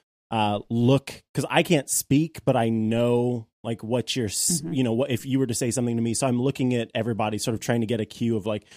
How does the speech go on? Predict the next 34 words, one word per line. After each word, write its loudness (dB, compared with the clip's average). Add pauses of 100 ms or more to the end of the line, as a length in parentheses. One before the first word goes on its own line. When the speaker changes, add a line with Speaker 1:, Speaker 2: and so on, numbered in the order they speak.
(200)
Speaker 1:
what -4
do -2
you 0
want 0
us -2
to -4
do? 0
What, -4
do, 0
what, -2
you 0
know, 2
what 0
are -2
we 0
agreeing 0
upon? -6
So -4 (340)
Elevape 0
is -2
just -2
sort 0
of, -2
like, -6 (300)
looking 2
around 2
and -2
then 0
making, -4 (320)
like, -4
eyebrows -2
that -6
are -4
questioning, -4